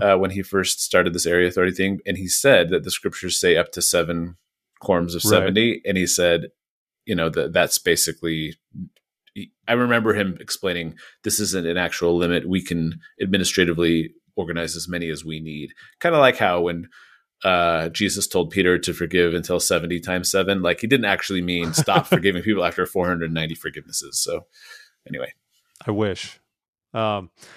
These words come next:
Speaker 2: so one thing I didn't, I forgot about this in April conference, they called seventy-seven new Area seventies, but they were sustained in the leadership meetings rather than in the general session of General Conference. So, you know, when they read the, the callings and releases, and if you followed this in conference, it's,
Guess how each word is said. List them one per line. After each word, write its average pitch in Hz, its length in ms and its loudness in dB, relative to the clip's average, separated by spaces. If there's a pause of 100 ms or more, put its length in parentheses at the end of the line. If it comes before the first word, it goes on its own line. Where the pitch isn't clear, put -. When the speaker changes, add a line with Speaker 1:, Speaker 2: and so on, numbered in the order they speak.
(180)
Speaker 2:
so 208 180 6
one 208 240 6
thing 320 100 2
I 277 60 6
didn't, 196 260 0 (220)
I 165 100 2
forgot 165 380 4
about 135 180 4
this 113 140 -4
in 131 80 -6
April 160 260 4
conference, 110 500 -2
they 135 120 2
called 190 320 4
seventy-seven 170 800 4
new 165 260 6
Area 117 320 0
seventies, 104 420 -2
but 123 100 -4
they 139 100 8
were 135 40 6
sustained 160 460 4
in 131 100 2
the 123 80 2
leadership 120 600 2
meetings 101 420 -6
rather 117 240 4
than 110 160 -2
in 101 60 -6
the 101 100 -6
general 107 240 0
session 110 320 0
of 104 60 -4
General 98 260 -2
Conference. - 540 -2
So, 110 400 6
you 117 80 -2
know, 110 100 2
when 104 140 -2
they 101 120 0
read 104 360 -2 (160)
the, 110 480 -8
the - 80 -14
callings 123 320 0
and 113 80 -12
releases, 147 420 -4 (400)
and 143 80 0
if 143 140 0 (180)
you 175 140 -4
followed 202 320 8
this 139 120 0
in 151 60 -2
conference, 139 480 0
it's, - 160 -14